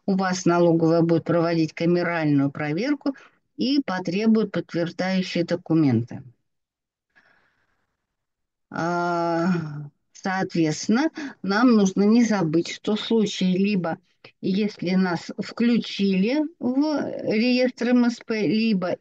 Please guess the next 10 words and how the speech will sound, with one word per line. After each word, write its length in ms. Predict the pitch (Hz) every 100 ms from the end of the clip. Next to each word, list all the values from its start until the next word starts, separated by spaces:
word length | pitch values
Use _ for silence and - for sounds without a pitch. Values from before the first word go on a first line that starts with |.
| _ -
исключили 1040 | 262 - 208 196 185 - 214 214 226 285
из 360 | - 220 247
реестра 520 | 247 254 262 262 - 247
М 240 | 254 262
С 100 | 262
П, 240 | - 247 254 _ - - 220 _ _
предприятие 1000 | - 196 - - 170 165 202 254 269 262
должно 720 | 202 175 185 185 190 160 123 - _ _ _ _ _ _ _ _ - _ _
внести 720 | 147 170 190 175 - 185 -
исправления 920 | 175 - 180 180 160 160 160 190 247